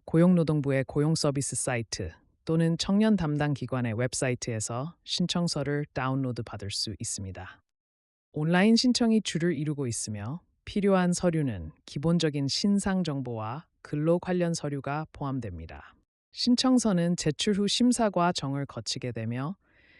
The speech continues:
이 기간 동안 추가 자료 제출 요청이나 인터뷰 등의 과정이 있을 수 있습니다. 심사는 신청일로부터 보통 한 달 이내에 완료되며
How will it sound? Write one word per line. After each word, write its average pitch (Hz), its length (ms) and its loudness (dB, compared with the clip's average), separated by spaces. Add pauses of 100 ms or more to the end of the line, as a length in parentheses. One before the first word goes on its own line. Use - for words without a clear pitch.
(200)
이 151 120 -4
기간 165 400 0
동안 156 440 -2 (140)
추가 240 320 2
자료 165 280 2
제출 151 480 -2
요청이나 147 720 -2
인터뷰 160 440 -2
등의 143 360 -4
과정이 127 720 -2
있을 120 240 -6
수 - 160 -8
있습니다. 82 600 -12 (720)
심사는 175 560 4
신청일로부터 156 1200 0 (220)
보통 135 400 -4
한 202 240 2
달 208 240 4
이내에 147 380 2
완료되며 117 720 -4